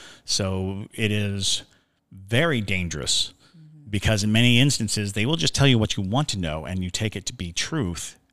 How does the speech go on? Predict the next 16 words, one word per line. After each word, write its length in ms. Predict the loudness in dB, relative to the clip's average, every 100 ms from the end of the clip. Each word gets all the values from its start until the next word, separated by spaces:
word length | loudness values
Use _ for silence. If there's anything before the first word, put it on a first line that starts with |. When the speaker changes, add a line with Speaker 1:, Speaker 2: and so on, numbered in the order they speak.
| _
Speaker 1:
And 200 | -10 -8
that 300 | -4 -4 -4
becomes 880 | -8 -8 -6 -4 -4 -6 -6 -8 -10 -12
this 520 | -6 -2 0 -2 -4 _ _ _ _ _ _ _ _
cycle 840 | -6 -2 0 0 0 -4 -6 -8 _
of 240 | -6 -4 -2
self-destruction. 840 | -2 -2 -4 -6 -6 -6 -10 -12 -20 _ _ _ -4
Speaker 2:
Yeah, 300 | 2 2 4
I 140 | 4 4
completely 500 | 2 0 0 2 2
agree. 460 | 0 0 0 0
And 220 | 0 0
a 60 | 2
lot 260 | 4 6 4
of 80 |
times 600 | 2 2 4 4 2 -2